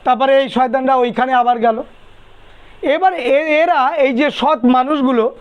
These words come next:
নিরপরাধ মানুষগুলো, কর্মঠ মানুষগুলো, আদর্শবান মানুষগুলো, হতে পারে তারা অশিক্ষিত, মূর্খ, তথাকথিত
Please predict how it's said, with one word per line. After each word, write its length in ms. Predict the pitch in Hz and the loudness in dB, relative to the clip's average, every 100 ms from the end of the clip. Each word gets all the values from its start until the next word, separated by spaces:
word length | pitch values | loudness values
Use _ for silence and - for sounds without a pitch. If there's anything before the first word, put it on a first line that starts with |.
| - - - - | -18 -20 -20 -6
নিরপরাধ 600 | 202 226 294 311 302 294 | -2 0 0 0 0 0
মানুষগুলো, 680 | 226 226 226 294 254 240 240 - - - | 0 0 0 0 0 0 -2 -4 -16 -8
কর্মঠ 420 | 254 262 269 311 294 | 0 0 0 -2 0
মানুষগুলো, 760 | 262 233 285 285 247 240 285 - - - | 0 -2 -2 -2 0 0 -2 -6 -16 -4
আদর্শবান 600 | 233 247 320 311 320 294 | -2 -2 -2 -2 -2 -2
মানুষগুলো, 600 | 240 254 320 269 254 233 - - | -2 -2 -2 -2 0 -2 -6 -8
হতে 240 | 233 254 330 | -4 -2 0
পারে 280 | 330 311 311 | 0 0 0
তারা 400 | 277 277 277 269 - - | 0 0 0 -4 -8 -2
অশিক্ষিত, 580 | 240 311 330 - 254 | -2 -2 -4 -2 0
মূর্খ, 720 | 269 262 226 349 381 247 254 233 | 0 0 0 0 0 0 0 2
তথাকথিত 580 | 262 269 254 247 233 | 0 0 -2 -2 -2